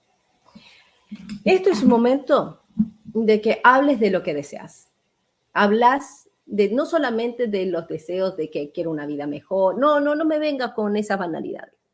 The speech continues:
No, te estoy hablando del deseo de ser deseada, de ser deseado, de tener ese, ese currucucú, de tener esa conexión que tenés que hablar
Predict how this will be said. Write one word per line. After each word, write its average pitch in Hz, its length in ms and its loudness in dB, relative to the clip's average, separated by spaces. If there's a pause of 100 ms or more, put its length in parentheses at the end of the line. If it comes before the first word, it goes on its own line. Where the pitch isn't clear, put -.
No, 202 320 -4 (280)
te 214 80 -4
estoy 269 160 -2
hablando 311 380 0
del 202 320 -2
deseo 240 680 0 (280)
de 208 200 0
ser 285 360 2
deseada, 220 720 -2 (100)
de 196 200 -4
ser 269 400 -4
deseado, 202 680 -2
de 202 220 -2
tener 196 540 -2
ese, 220 520 -4 (380)
ese 254 340 -4 (220)
currucucú, 208 760 -2 (100)
de 214 180 0
tener 247 600 0
esa 240 720 -4 (260)
conexión 220 920 0 (1700)
que 240 180 0
tenés 247 340 -2
que - 80 -4
hablar 277 640 0